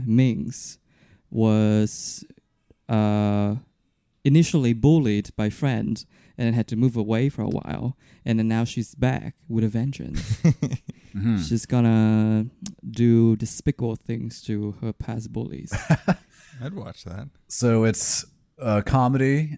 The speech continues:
Speaker 3: on, uh, H B O Max about, it's set in the seventies, and it's about this woman who wants to
Speaker 1: See, woman.
Speaker 2: Yep.
Speaker 1: I was half
Speaker 3: or
Speaker 1: right.
Speaker 3: she, she's trying to launch a, like, feminist magazine,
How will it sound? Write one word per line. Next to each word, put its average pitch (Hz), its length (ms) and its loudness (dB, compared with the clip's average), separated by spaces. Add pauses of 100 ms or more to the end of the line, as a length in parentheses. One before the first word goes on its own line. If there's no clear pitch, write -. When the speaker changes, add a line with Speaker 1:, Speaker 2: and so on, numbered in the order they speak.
Speaker 3:
on, 104 520 -2
uh, 92 200 0
H 104 160 -4
B 107 120 -4
O 98 60 -2
Max 98 500 -2
about, 95 640 -4
it's - 100 -6
set 131 100 2
in 120 80 -2
the 104 60 -8
seventies, 101 520 -4
and 95 80 -4
it's 92 140 -6
about 98 240 -2
this 92 180 -6
woman 95 360 0
who 92 340 -2
wants 92 360 -2
to 90 600 -2
Speaker 1:
See, 226 260 2
woman. 156 540 2
Speaker 2:
Yep. 143 300 2
Speaker 1:
I 147 60 6
was 160 120 6
half - 160 6
Speaker 3:
or 131 60 6
Speaker 1:
right. 160 240 6
Speaker 3:
she, 139 180 0
she's 135 220 0
trying 151 260 4
to 143 80 6
launch 123 640 4
a, 101 240 2
like, 101 180 0
feminist 110 380 2
magazine, 98 720 0